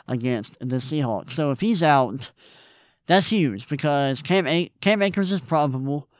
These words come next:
Um, there's somebody that's out. Darrell Henderson, he's out. Um, I,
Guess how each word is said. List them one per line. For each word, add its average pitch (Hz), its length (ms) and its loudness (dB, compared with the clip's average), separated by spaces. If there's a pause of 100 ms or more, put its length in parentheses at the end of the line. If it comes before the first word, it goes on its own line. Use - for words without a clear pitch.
(220)
Um, 135 480 0 (120)
there's 151 240 0
somebody 233 320 0
that's 135 280 -4
out. 120 260 -4
Darrell 151 240 0
Henderson, 151 420 0
he's 139 300 -2
out. 139 480 -2 (440)
Um, 123 440 0 (280)
I, 135 100 -4